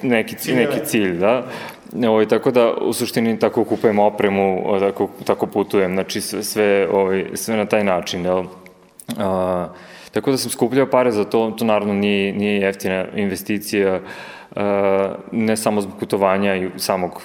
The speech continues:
Speaker 1: samog odlaska tamo, nego i zbog opreme koja je potrebna i, znači, prosto,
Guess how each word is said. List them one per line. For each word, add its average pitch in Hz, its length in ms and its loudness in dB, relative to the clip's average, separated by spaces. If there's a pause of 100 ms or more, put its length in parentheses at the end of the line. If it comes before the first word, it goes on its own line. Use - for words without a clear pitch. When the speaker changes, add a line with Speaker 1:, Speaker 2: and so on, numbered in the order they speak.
Speaker 1:
samog 98 320 0
odlaska 98 380 0
tamo, 104 300 0
nego 98 160 -2
i 98 40 2
zbog 92 220 -2
opreme 92 400 0
koja 95 120 -2
je 87 80 -6
potrebna 87 720 -2
i, 95 140 -4
znači, 87 280 -8
prosto, 95 640 0